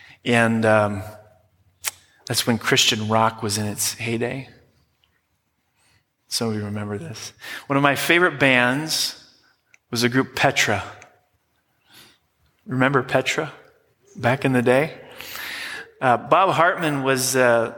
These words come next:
an electric guitarist in the band and one of the lead songwriters, uh, for them. He wrote, as I read back some of the lyrics, he wrote, wrote some remarkably deep lyrics. Uh, there's one song that Petra performed called Enter In.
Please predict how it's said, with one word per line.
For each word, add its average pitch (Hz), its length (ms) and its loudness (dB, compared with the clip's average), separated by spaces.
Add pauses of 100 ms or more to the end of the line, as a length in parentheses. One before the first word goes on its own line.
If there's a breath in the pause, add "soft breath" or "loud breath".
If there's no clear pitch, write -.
(320)
an 117 300 -6
electric 143 280 -2
guitarist 147 340 2
in 143 40 -2
the 131 100 -2
band 131 340 4
and 123 80 0
one 123 100 0
of 120 100 -4
the 117 80 -2
lead 120 300 -2
songwriters, 117 840 0 (440 loud breath)
uh, 113 300 -2
for 123 200 0
them. 120 140 2
He 147 140 0
wrote, 143 340 2
as 139 140 2
I 139 100 2
read 147 340 -2
back 123 220 2
some 143 160 -2
of 120 80 0
the 117 80 0
lyrics, 135 260 2
he 131 80 2
wrote, 127 220 0
wrote 139 340 0
some 113 240 0
remarkably 117 540 0
deep 123 380 -4 (580 loud breath)
lyrics. - 760 0 (1200 loud breath)
Uh, 123 320 2
there's 143 160 -2
one 196 180 2
song 170 200 2
that 139 100 2
Petra 156 240 0
performed 131 560 0
called 123 440 0
Enter 147 320 2
In. 101 320 -2